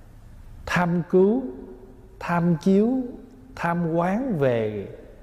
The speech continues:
cái mộng. Nhưng mà thật sự lý do Ngài, khi mà Ngài đi tu á, thì Ngài có pháp danh là Giác Tỉnh.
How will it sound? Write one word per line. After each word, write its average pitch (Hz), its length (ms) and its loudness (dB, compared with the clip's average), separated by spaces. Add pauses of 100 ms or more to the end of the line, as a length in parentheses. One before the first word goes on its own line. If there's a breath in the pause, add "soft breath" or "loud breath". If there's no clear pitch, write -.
(540)
cái 160 100 2
mộng. 107 360 -6 (1300 loud breath)
Nhưng 147 100 2
mà 135 100 2
thật 120 220 -2
sự 123 260 0
lý 180 180 4
do 143 240 2
Ngài, 113 540 -6 (960 loud breath)
khi 151 200 0
mà 135 140 0
Ngài 110 200 -2
đi 139 160 0
tu 160 360 2
á, 175 80 -4 (760)
thì 113 160 0
Ngài 110 240 0
có 151 160 -2
pháp 165 240 -6
danh 139 180 0
là 117 120 -4
Giác 120 520 -4
Tỉnh. 113 300 0